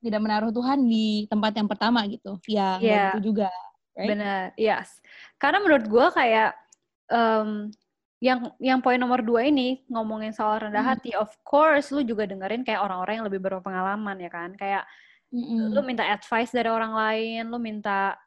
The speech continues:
Speaker 2: eh, lu baca buku, atau lu dengerin podcast and everything gitu kan, untuk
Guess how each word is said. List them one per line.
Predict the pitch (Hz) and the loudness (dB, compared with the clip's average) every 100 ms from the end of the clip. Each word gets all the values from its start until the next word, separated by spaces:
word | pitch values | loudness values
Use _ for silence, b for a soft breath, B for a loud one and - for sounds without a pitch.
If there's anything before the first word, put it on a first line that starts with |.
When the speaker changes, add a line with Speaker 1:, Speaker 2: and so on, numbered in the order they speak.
| _ | _
Speaker 2:
eh, | - | 0
lu | 262 | 2
baca | 226 226 | 2 0
buku, | 202 247 - - 254 247 247 247 247 - - | -2 -4 -6 -2 4 6 6 6 4 2 -4
atau | 208 214 | -8 -4
lu | 208 208 | -4 -4
dengerin | 196 196 190 | -4 -4 -2
podcast | 226 311 311 269 247 240 240 220 | 0 -2 0 0 0 0 -2 -4
and | 202 | -8
everything | 202 202 285 - 254 240 220 | -8 -8 -8 -2 -2 -2 -6
gitu | 190 | -10
kan, | 208 208 | -10 -10
untuk | 220 196 262 | -14 -10 -10